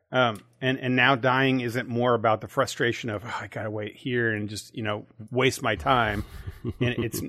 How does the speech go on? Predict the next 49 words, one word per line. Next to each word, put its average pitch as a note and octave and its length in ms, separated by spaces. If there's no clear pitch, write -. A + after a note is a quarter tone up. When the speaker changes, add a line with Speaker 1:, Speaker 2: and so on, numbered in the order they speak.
Speaker 1:
it's B2 180
now A#2 220
that A2+ 200
I B2+ 60
have C3 140
to C3 60
go A#2+ 120
back A2+ 260
and A2 140
do B2 140
it A2 80
again A2 540
and G#2 420
be A#2+ 100
better A2 460
type B2 180
stuff, C3+ 340
which A#2+ 260
I, B2+ 120
Speaker 2:
Right. A#2 220
Speaker 1:
I, - 20
I A#2 40
really, G2+ 280
I C3+ 60
really C3+ 180
appreciate A2 400
that. A#2+ 140
So C#3+ 80
I, C3+ 100
I, B2+ 160
I B2 100
get A#2+ 160
the G#2 60
feeling G#2+ 220
you're G2 100
saying G2+ 200
about F#2+ 160
that, - 240
just - 140
that F#2 140
little G#2+ 240
bit G#2+ 100
of F#2+ 60
time. G2+ 120
It's - 100
not C#4 180
terrible, G#2+ 360
I'm G#2 100
sure. G2 360